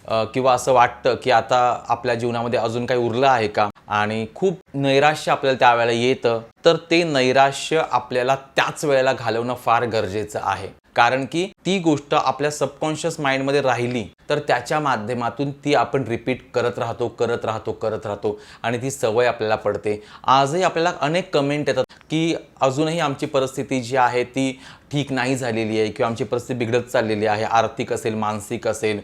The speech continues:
किंवा बऱ्याच वर्षांपूर्वी, अ, यांची नोकरी गेली, तेव्हापासून आम्हाला खूप काही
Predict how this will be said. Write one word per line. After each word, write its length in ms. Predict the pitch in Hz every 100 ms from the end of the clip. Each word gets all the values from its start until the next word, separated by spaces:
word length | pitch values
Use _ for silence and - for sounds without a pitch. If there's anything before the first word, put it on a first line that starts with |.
| - - -
किंवा 500 | 120 110 120 120 113
बऱ्याच 480 | - 117 123 127 135
वर्षांपूर्वी, 1120 | 117 104 120 117 - _ - 127 110 117 113 - - -
अ, 180 | 104 107
यांची 380 | 110 113 117 131
नोकरी 400 | 131 113 139 139
गेली, 300 | 123 110 107
तेव्हापासून 600 | 104 117 117 120 113 123
आम्हाला 280 | 113 120 120
खूप 260 | - 131 -
काही 320 | 123 113 113